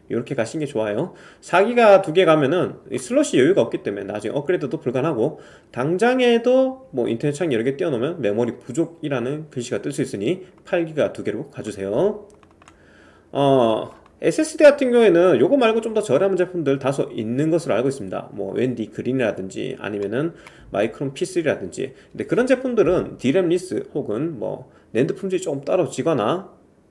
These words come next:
아니면은 컨트롤러가 하급이 들어가 있기 때문에 조금 대용량 파일만 옮기면 느려지는 특성이 있거든요. 근데다가 좀 저렴한 제품들이 아무래도 품질이나 큐씨가 좀 떨어지기 때문에 불량률이 높습니다.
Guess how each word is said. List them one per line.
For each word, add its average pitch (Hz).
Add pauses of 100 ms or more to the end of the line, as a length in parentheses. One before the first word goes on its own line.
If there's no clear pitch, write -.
아니면은 175
컨트롤러가 202
하급이 208
들어가 110
있기 131
때문에 117 (340)
조금 233
대용량 196
파일만 190
옮기면 151
느려지는 127
특성이 127
있거든요. 113 (280)
근데다가 135 (160)
좀 202
저렴한 214
제품들이 170
아무래도 196
품질이나 202
큐씨가 -
좀 95
떨어지기 131
때문에 104
불량률이 139
높습니다. 107